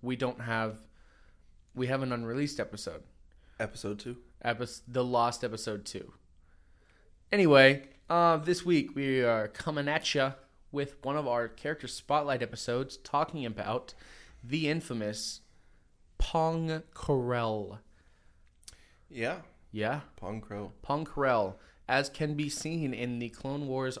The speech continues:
Speaker 1: arc. I don't, I don't know which arc
Speaker 2: Uh,
Speaker 1: it is.
Speaker 2: Darkness on Umbara.
Speaker 1: The Umbara arc.
Speaker 2: The Umbara arc.
Speaker 1: Um, Pong Krell is a basilisk man. He be real tall. He really do be.
Speaker 2: Yeah, he, he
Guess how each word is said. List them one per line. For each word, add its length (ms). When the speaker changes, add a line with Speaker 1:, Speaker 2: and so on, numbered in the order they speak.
Speaker 1:
arc. 440
I 60
don't, 180
I 80
don't 140
know 120
which 200
arc 120
Speaker 2:
Uh, 40
Speaker 1:
it 100
is. 240
Speaker 2:
Darkness 380
on 120
Umbara. 440
Speaker 1:
The 140
Umbara 520
arc. 380
Speaker 2:
The 140
Umbara 580
arc. 200
Speaker 1:
Um, 320
Pong 320
Krell 640
is 80
a 60
basilisk 760
man. 340
He 260
be 260
real 280
tall. 500
He 220
really 280
do 180
be. 340
Speaker 2:
Yeah, 120
he, 300
he 440